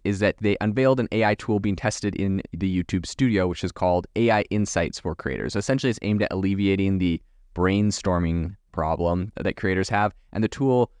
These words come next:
um, essentially proposes video topics grounded in data about trending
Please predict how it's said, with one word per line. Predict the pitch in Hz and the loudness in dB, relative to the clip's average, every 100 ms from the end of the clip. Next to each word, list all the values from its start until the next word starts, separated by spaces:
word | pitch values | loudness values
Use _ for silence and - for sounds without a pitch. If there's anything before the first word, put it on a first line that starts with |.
| _ | _
um, | - 104 104 104 | -2 0 2 0
essentially | - 151 180 - 135 | 0 0 0 0 -2
proposes | - 101 - 120 156 139 98 | 0 -4 -2 0 0 0 -2
video | 92 101 95 | -2 0 0
topics | - 95 101 87 - - _ - | 0 0 0 -4 -6 -18 _ -6
grounded | 95 98 104 98 | -2 0 0 0
in | 98 90 | -2 0
data | 92 98 - | 0 2 0
about | 87 85 | -2 -4
trending | - 101 98 92 | -4 -2 0 -2